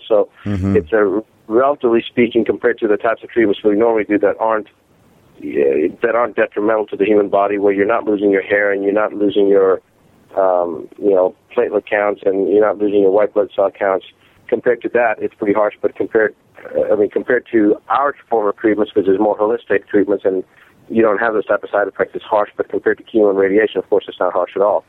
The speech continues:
Speaker 2: No, and
Speaker 1: So
Speaker 2: when, what is extra not harsh is you coming to the Houston event coming up on the sixteenth and the seventeenth of November. Advanced Medicine Seminars coming to Texas,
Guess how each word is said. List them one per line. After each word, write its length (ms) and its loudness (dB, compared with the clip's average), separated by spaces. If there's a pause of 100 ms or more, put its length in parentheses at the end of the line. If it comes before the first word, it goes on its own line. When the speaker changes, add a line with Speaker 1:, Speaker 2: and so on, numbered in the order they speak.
(520)
Speaker 2:
No, 240 2
and 100 2
Speaker 1:
So 60 2
Speaker 2:
when, 200 -4
what 180 2
is 100 2
extra 400 0
not 220 0
harsh 320 0
is 160 0
you 160 2
coming 400 -2
to 360 4
the 360 2
Houston 640 -2
event 420 0
coming 320 0
up 320 0
on 260 2
the 140 2
sixteenth 840 -2
and 140 0
the 40 2
seventeenth 760 -2
of 260 0
November. 560 0
Advanced 340 -2
Medicine 300 -2
Seminars 360 0
coming 300 -2
to 220 2
Texas, 540 -2